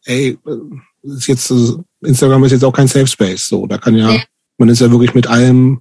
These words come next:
Speaker 1: konfrontiert, was da halt so auf einen reinprasselt. Also was, was, was waren deine Beweggründe erstmal und was, wie hast du das erlebt und was waren die positiven, vielleicht auch die negativen Sachen?
Speaker 2: Ähm, das Ganze ist irgendwie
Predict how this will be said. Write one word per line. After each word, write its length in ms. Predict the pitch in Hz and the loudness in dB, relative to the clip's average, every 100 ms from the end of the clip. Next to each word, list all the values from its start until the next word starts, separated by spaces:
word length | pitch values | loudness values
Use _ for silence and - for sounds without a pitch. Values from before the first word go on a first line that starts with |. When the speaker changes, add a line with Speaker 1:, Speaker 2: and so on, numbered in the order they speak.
| _ | _
Speaker 1:
konfrontiert, 640 | - 127 123 131 120 127 120 | -4 -2 0 0 0 0 0
was 140 | 120 | -2
da 100 | 117 | -2
halt 120 | 113 | -2
so 140 | 120 110 | -2 -4
auf 180 | 117 123 | -4 -4
einen 320 | 117 113 110 - - - _ | -2 -2 -4 -14 -20 -20 _
reinprasselt. 760 | - 107 120 - 107 - 98 98 | -2 0 0 -2 -4 -4 -8 -8
Also 160 | 104 101 | -8 -4
was, 220 | 113 - | -4 -2
was, 220 | 120 120 - | -2 -2 -2
was 160 | 120 | 0
waren 120 | 127 | 2
deine 140 | 127 120 | 4 4
Beweggründe 600 | 117 104 120 - 147 143 | 4 2 0 2 2 2
erstmal 280 | 139 - 135 | 0 0 0
und 60 | |
was, 280 | 123 120 - _ _ _ | 0 -2 -10 _ _ _
wie 100 | 120 | -2
hast 160 | 127 - | 0 0
du 20 | |
das 120 | 120 | -2
erlebt 420 | - 120 113 110 - | 0 0 2 0 -2
und 140 | 107 | -4
was 160 | 107 113 | -4 -2
waren 320 | 110 110 107 _ _ _ _ - | -2 -2 -8 _ _ _ _ -12
die 60 | 123 | -8
positiven, 480 | - 127 123 131 | 0 0 2 0
vielleicht 180 | 117 123 | 0 -2
auch 80 | 113 | -2
die 80 | 113 | -2
negativen 420 | 110 107 113 110 | -2 -4 -4 -4
Sachen? 300 | 101 98 104 _ _ _ _ _ _ - | -4 -8 -10 _ _ _ _ _ _ -6
Speaker 2:
Ähm, 600 | 214 214 214 214 220 233 - - - - | -2 -2 0 0 -2 -4 -14 -20 -20 -10
das 180 | - - | -10 -4
Ganze 500 | 226 233 254 254 262 | 0 2 2 0 -2
ist 240 | 233 233 | -2 -4
irgendwie 920 | - 233 240 240 240 226 226 233 226 | -4 0 0 0 0 0 0 0 0